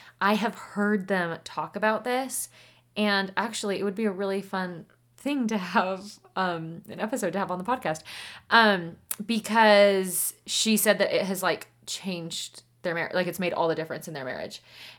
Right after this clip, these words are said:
And I'm not sure exactly, like, what their specific questions are, but I think just, like, having, what would streamline this process is having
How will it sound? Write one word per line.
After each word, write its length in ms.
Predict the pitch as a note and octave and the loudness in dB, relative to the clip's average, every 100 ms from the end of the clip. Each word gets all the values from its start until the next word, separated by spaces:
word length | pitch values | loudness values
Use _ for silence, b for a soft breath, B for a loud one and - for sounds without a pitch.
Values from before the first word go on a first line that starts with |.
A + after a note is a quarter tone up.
| _ | _
And 640 | G3+ G#3 G3+ G3 F#3+ F#3 F3+ | 0 4 6 6 4 0 0
I'm 180 | - G#3+ | 4 6
not 180 | A3+ G#3+ | 4 2
sure 200 | G#3 F#3 | 0 0
exactly, 420 | E3+ E3 E3+ F#3 | 0 2 2 0
like, 180 | E3 E3+ | -4 -2
what 120 | D#3+ | -2
their 120 | E3 | -2
specific 420 | E3+ F3 F3+ - | -4 -6 -8 -8
questions 460 | - F#3 - F#3+ F#3 | -6 -4 -4 -4 0
are, 340 | G3 G#3 A3 F#3 | 4 4 4 4
but 220 | F3+ F3 - _ _ _ _ - - | 6 6 2 _ _ _ _ -20 -6
I 100 | A3+ | 0
think 140 | A#3 A3+ | 2 4
just, 140 | B3 | 4
like, 120 | B3+ | 2
having, 480 | - F#3 F3 G3 G#3 B B B B _ _ _ - F3+ - | 4 4 4 2 -2 B B B B _ _ _ -8 -8 -10
what 320 | - F#3 G#3+ G#3 | -6 2 4 6
would 140 | F#3+ | 4
streamline 760 | - - F#3 F#3+ F#3 G3 F#3 F#3 | 4 0 2 2 4 6 6 4
this 180 | E3+ - | 0 -2
process 640 | - A#3 - G#3 B3 B3 | 0 0 4 6 6 6
is 160 | G#3 | 0
having 680 | G3+ - F#3 F#3 F3+ E3+ E3 | 0 6 8 8 4 -2 -4